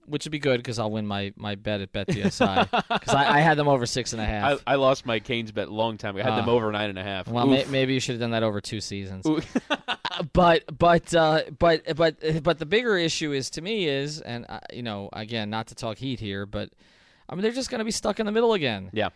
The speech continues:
Speaker 1: They're gonna be, they're, uh, it's the worst of all worlds because they're, they're gonna be stuck in the middle again. They're not gonna get a high enough pick to fix it.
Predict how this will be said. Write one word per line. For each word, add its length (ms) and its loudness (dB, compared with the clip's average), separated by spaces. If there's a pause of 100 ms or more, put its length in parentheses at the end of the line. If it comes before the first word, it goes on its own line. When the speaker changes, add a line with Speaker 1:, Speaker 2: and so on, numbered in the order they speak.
(180)
Speaker 1:
They're 120 4
gonna 180 4
be, 100 -6
they're, 240 0
uh, 180 0
it's 200 -4
the 80 -4
worst 260 -2
of 100 -2
all 180 2
worlds 380 2
because 360 -2
they're, 280 0
they're 140 -6
gonna 140 -2
be 80 -2
stuck 320 0
in 80 0
the 40 -2
middle 220 0
again. 460 -2 (400)
They're 140 0
not 200 0
gonna 140 -2
get 100 2
a 60 0
high 220 0
enough 240 -2
pick 200 -6
to 80 -10
fix 360 -6
it. 200 -6